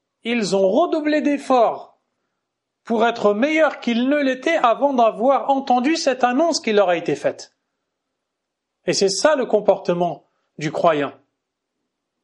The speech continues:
Ibn al-Qayyim, rahimahullah ta'ala, a dit, « وكذلك كل من بشره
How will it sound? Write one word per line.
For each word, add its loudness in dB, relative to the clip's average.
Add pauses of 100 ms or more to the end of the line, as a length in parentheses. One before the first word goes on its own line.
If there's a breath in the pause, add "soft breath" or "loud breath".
(640)
Ibn 0
al-Qayyim, 0
rahimahullah 0
ta'ala, 0 (1080)
a 0
dit, « -4 (600)
وكذلك 0 (920)
كل -2
من -2
بشره 0